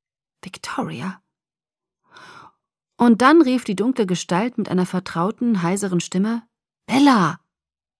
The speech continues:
Und dann, „Aua, verdammt noch mal, mach das Fenster auf!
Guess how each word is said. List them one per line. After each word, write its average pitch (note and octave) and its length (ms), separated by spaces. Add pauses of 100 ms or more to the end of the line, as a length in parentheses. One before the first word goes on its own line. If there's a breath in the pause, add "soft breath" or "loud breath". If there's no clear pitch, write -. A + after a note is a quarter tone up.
Und D#3+ 200
dann, E3+ 300 (280)
„Aua, A#3+ 400
verdammt - 500
noch E3 200
mal, D#3+ 160
mach F#3+ 160
das - 220
Fenster D4 520
auf! D3 360